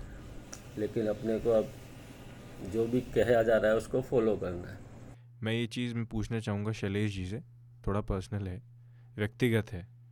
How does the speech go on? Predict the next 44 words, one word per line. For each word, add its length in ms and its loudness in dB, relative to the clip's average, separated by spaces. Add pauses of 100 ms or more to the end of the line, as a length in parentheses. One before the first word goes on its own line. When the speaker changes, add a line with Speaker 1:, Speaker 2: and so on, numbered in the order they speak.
(920)
Speaker 2:
कभी 200 4
शैलेश 440 4
जी 100 0
उस 280 0
वक्त, 440 0
उस 220 -2
वाले 300 2
पूरे 440 0
फेज 340 0
में 200 -4
कभी 360 -6 (420)
ऑनेस्टली 340 2
बताइए, 400 -2
कभी 360 -4 (340)
दिमाग 360 0
में 160 -4
आपके 260 -4
आया 200 -2
था 120 -6
कि 200 -6 (540)
अब 200 -4
तो, 220 2 (520)
मतलब 240 6
एक, 140 10 (160)
एक 140 8
क्षण 260 10
को 160 6
वो 160 8
जो 120 10
आती 280 8
है, 120 10
एक 80 0 (120)
फील, 300 8
एक 260 6
फील 280 10
आती 240 8
है? 140 -2 (580)
Speaker 1:
मतलब 580 6
ऐसा 260 4
ही 80 6
लग 180 6
रहा 160 6
था 200 4
कि 260 0